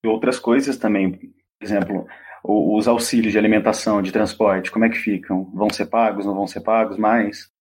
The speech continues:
A, a responsabilidade por acidente de trajeto, isso tudo cai por terra? Como é que tudo isso fica, né? Eu acho que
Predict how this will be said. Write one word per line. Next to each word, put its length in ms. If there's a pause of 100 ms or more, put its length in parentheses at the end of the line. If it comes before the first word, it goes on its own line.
(140)
A, 380
a 20
responsabilidade 760
por 100
acidente 360
de 100
trajeto, 880
isso 300
tudo 140
cai 160
por 120
terra? 420 (320)
Como 100
é 20
que 20
tudo 200
isso 160
fica, 360
né? 240 (380)
Eu 60
acho 260
que 480